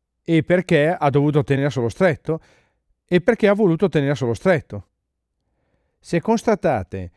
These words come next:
che la persistenza nella vita di una persona è diventata piuttosto scarsa, iniziate a percorrere la determinazione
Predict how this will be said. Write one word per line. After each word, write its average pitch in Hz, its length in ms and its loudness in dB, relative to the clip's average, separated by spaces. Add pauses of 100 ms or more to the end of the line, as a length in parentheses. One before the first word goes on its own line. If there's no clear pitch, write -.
(160)
che 143 140 -2
la 156 120 2
persistenza 180 680 -2
nella 165 240 0
vita 156 240 -2
di 139 80 -4
una 147 160 0
persona 117 640 -4 (260)
è 143 120 -4
diventata 151 520 0
piuttosto 139 460 -4
scarsa, 107 640 -4 (440)
iniziate 156 500 0
a 123 40 0
percorrere 151 480 2
la 156 160 2
determinazione 127 960 -2